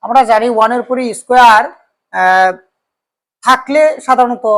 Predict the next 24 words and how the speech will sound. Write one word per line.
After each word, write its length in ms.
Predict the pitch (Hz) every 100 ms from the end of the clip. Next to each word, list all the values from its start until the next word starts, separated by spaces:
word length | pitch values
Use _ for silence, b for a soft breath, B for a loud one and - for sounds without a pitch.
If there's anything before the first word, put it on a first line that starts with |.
| 202 - _ -
আহ, 320 | 185 180 175
যে 160 | 156 202
মান 180 | 202 196
আসে, 340 | 196 196 285
না 120 | 226 190
থাকলে 260 | 240 254 214
একই 180 | 196 254
মান 180 | 208 151
আসে। 200 | 143 202
অর্থাৎ 260 | 196 208
ওয়ানের 320 | 208 220 269 269
উপর 200 | 269 240
যদি 220 | 208 214 208
আমরা 200 | 196 208
একশোটি 400 | 226 220 277 269
পাওয়ার 300 | 214 180 185
দিই, 100 | 262
তাহলে 260 | 220 190 202
তার 200 | 196 220
মান 140 | 226
কত 180 | - 214
আসে? 200 | 226 185
ওয়ানে 280 | 175 208 185
আসে। 220 | 139